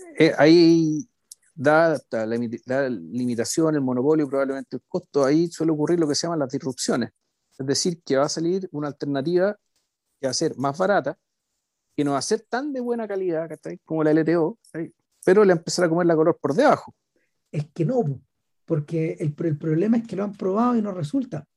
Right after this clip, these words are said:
Speaker 2: No ha resultado
Speaker 1: Todav-,
Speaker 2: bien.
Speaker 1: o sea, todavía no, ¿cachai?
Speaker 2: En parte,
Speaker 1: Pero el fondo
Speaker 2: en
Speaker 1: la, pero el capitalismo funciona con estas que se llaman las disrupciones, ¿cachai? Que es decir,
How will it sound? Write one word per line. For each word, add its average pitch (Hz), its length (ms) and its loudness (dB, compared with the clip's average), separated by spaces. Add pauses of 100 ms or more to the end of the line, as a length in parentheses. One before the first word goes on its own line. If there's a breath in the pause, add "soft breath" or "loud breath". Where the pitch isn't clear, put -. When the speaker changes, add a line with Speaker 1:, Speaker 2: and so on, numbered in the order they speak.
(220)
Speaker 2:
No 175 120 -8
ha 190 40 -6
resultado 185 480 -4
Speaker 1:
Todav-, 240 100 4
Speaker 2:
bien. 226 360 -2
Speaker 1:
o - 60 -20
sea, 147 280 -2
todavía 151 440 0
no, 226 220 -2 (440)
¿cachai? 165 260 -2
Speaker 2:
En 151 60 -8
parte, 330 180 2
Speaker 1:
Pero 143 180 4
el 143 60 4
fondo 175 280 0
Speaker 2:
en 165 60 4
Speaker 1:
la, 160 280 4
pero 151 220 2
el 147 160 -4
capitalismo 156 460 0
funciona 175 380 -6
con 220 120 -2
estas 208 240 -6
que 147 80 -8
se 135 100 -2
llaman 202 180 0
las 208 120 2
disrupciones, 202 560 -2
¿cachai? - 280 -12
Que 185 100 0
es 175 80 0
decir, 214 340 2